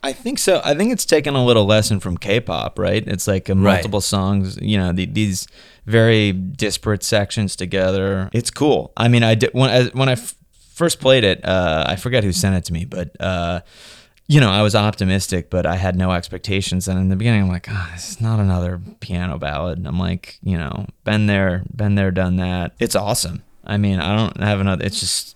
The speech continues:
Speaker 1: it's a great song. Uh, and the lyrics
Speaker 2: Yep.
Speaker 1: are so fun.
Speaker 2: She's talented. She's talented as hell.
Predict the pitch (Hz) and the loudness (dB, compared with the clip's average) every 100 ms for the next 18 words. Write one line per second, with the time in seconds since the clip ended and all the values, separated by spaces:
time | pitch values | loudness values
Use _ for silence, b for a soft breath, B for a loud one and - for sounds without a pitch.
0 | _ 95 - 87 82 82 - 92 107 - | _ -10 -8 -8 -10 -14 -10 -4 -4 -2
1 | 113 123 87 - - 113 110 139 156 113 | -2 -4 -8 -8 -4 -2 0 0 2 2
2 | 107 104 - 104 - 92 104 107 - - | 0 0 0 0 0 -2 0 -2 -6 -4
3 | 147 127 107 95 98 127 117 110 95 90 | -2 0 0 0 -4 -8 -4 -2 -2 -6
4 | 90 92 80 85 | -12 -10 -10 -10